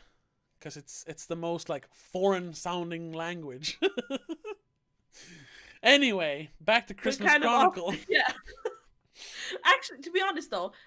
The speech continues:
Speaker 2: I don't think I have much else to say about this
Speaker 1: No,
Speaker 2: movie.
Speaker 1: that's kind of also, yeah. We're, we're ki-, we're kind of, you know what we're doing? We're, I think it's perfect. We're padding.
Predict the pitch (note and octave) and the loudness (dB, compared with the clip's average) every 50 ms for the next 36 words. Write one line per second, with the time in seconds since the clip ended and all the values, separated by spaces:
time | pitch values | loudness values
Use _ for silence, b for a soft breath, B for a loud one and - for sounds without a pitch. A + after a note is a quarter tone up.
0 | B _ _ A#3+ C4+ D4+ G4+ F#4+ F#4 - E4 C#4 C4+ C4 B3 A3+ G#3+ A3 G#3+ G#3 | B _ _ 4 4 4 2 -2 -6 -6 -8 -6 -4 -4 -2 -2 -2 -4 -6 -10
1 | F#3 F#3+ - - E3 F3 - - F3+ - - D#3+ - - - - - G#3+ A#3 A#3 | -12 -12 -12 -14 -14 -16 -16 -18 -16 -14 -14 -14 -14 -14 -16 -12 -4 0 2 4
2 | A#3 A3+ A3+ G3+ - G#3+ G#3 - - G#3+ G3 F3+ E3+ E3 D#3+ D#3 D3 D3+ D3 C#3 | 4 4 2 0 -2 -2 -4 -2 0 0 0 2 2 0 -2 -2 -4 -8 -10 -10
3 | C3+ B2+ A#2+ A2 C3 C#3+ D3 C#3 D3+ E3 E3 D#3 - F#3+ F3 F3+ F#3 F3+ - G#3+ | -12 -12 -12 -12 -10 -10 -10 -6 -6 -6 -6 -4 -6 -6 -4 -4 -4 -2 0 0
4 | G3 F#3 F3+ E3+ D#3+ D3+ b b b b b b - E3 G3 A3+ A3+ A#3 A#3 A3+ | 0 0 0 -2 -4 -6 b b b b b b -6 -2 0 2 2 2 0 0
5 | G3+ G#3+ A3 A#3 C4+ E4 D#4 B3 - - F3+ G3 G#3 G3+ - - G3 F#3+ B3+ C#4 | 0 0 0 0 0 0 -2 -4 -8 -6 -4 -4 -2 -2 -2 -4 -2 -2 -2 -4
6 | C4 - - C#4 F4 F#4 A3+ D3 C3 D#3+ F#3 F#3 - _ _ - - - G#3+ A#3+ | -6 0 2 2 2 2 0 -4 -4 -4 -4 -4 -4 _ _ -16 -4 0 2 4
7 | D4+ D#4 C4 E3 C3+ B2+ C#3+ E3 D#3+ | 4 4 2 0 -4 -8 -12 -14 -14